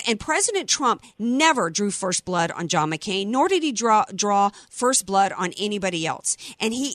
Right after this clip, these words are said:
is being used as a tool against Trump. Just like it's not going to go away if, uh, this is not gonna go away simply because Trump, you know, decides to not talk about McCain anymore. Um, it, it, it's like any other issue.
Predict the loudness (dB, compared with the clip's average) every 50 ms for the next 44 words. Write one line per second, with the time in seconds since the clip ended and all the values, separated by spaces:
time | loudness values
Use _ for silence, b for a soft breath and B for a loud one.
0 | 0 0 2 2 2 0 0 -2 -2 -2 -4 -4 -6 -4 -4 -4 -4 -4 -4 -4
1 | -4 -4 -4 -6 -4 -4 -6 -6 -6 -6 -6 -4 -4 -4 -4 -4 -6 -6 -8 -10
2 | -16 B B B B B 0 2 2 4 4 2 0 0 2 2 2 2 0 -4
3 | -4 -2 0 0 -2 -2 -4 -6 -6 -6 -6 -4 -4 -4 -4 -2 -2 -2 -2 -2
4 | -2 -4 -8 -14 -20 -20 -10 -6 -4 -4 -4 -4 -6 -8 -8 -6 -4 -4 -4 -6
5 | -4 -4 -2 0 0 -2 -2 -4 -6 -6 -4 -4 -4 -4 -4 -6 -6 -6 -6 -6
6 | -4 -4 -2 -2 -2 -2 -4 -4 -6 -6 -6 -6 -6 -6 -8 -8 -6 -4 -4 -4
7 | -2 -4 -4 -6 -6 -10 _ -8 -8 -6 -6 -8 -10 -12 _ -20 -20 -12 -6 -2
8 | 0 0 2 0 0 -2 -4 -6 -6 -6 -6 -6 -4 -4 -2 -2 -2 -2 -2 0
9 | 0 0 0 -2 -8 -10 -8 -8 -8 -6 -6 -6 -6 -6 -6 -6 -6 -6 -6 -8
10 | -8 B B B B B B B 2 4 4 2 0 -2 -6 -6 -6 -4 -6 -6
11 | -6 -6 -6 -4 -2 -2 -4 -4 -4 -6 -4 -4 -4 -4 -4 -6 -6 -4 -4 -4
12 | -6 -6